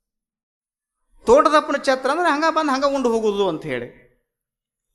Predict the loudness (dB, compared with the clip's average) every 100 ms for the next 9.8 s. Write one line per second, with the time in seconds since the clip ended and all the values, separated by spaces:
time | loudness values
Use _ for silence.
0 | _ 0 0 2 0 0 0 0 2 0
1 | -2 -4 -2 -2 -2 -4 -6 -4 -4 -4
2 | -4 -2 -2 -2 -4 -6 -6 -4 -4 -4
3 | -8 -6 -6 -8 -6 -6 -6 -6 -6 -4
4 | -6 -4 -4 -6 -12 -16 _ _ _ _
5 | _ -10 -6 -4 -4 -4 -4 -4 -4 -4
6 | -6 -10 -18 -20 _ _ _ -12 -12 -12
7 | -10 -8 -8 -8 -8 -6 -6 -6 -6 -8
8 | -10 -14 _ _ _ _ _ _ _ _
9 | _ -6 -6 -4 -6 -6 -10 -20